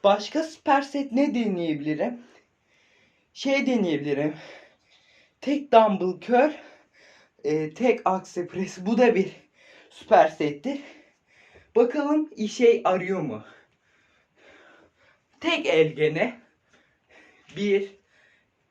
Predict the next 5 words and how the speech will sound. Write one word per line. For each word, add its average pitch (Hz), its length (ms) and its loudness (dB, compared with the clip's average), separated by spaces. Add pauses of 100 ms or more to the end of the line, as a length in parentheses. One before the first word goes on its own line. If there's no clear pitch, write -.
(100)
iki, 202 480 -4 (1000)
üç, 247 640 -4 (1300)
dört, 247 500 0 (920)
beş. 208 560 -4 (3500)
Efendim. 302 1000 6